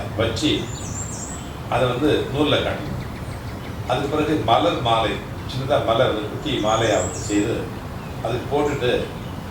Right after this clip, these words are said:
அந்த கட்டைக்கு, அந்த கருங்காலி கட்டைக்கு தூப தீபம் காட்டணும். அப்படி தூப தீபம் காட்டும் பொழுது குலதெய்வத்தினுடைய மகிமை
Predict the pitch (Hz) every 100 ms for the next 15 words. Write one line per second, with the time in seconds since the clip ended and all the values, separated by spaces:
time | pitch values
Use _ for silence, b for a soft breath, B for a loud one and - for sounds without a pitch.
0 | - - - 135 156 151 135 160 156 147
1 | 120 - - 104 107 110 110 165 - 107
2 | 104 - 139 - 113 165 180 160 123 101
3 | 92 92 92 - - - - - - -
4 | - - - 143 156 180 202 202 202 151
5 | 131 127 113 101 104 113 - - - -
6 | - 156 202 196 175 - 123 107 95 95
7 | 98 135 107